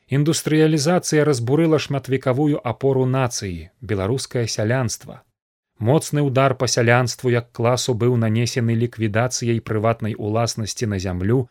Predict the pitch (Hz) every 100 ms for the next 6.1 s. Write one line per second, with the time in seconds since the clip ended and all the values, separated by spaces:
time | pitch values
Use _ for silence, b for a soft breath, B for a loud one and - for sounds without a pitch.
0 | _ _ - - 131 - 131 127 - 120
1 | 123 117 95 - 98 98 - _ _ _
2 | _ _ _ - 107 123 - 160 151 139
3 | 131 127 117 160 160 107 82 - 123 -
4 | 147 139 131 127 139 135 127 120 - 151
5 | 135 120 - 107 - 156 139 104 - -
6 | 55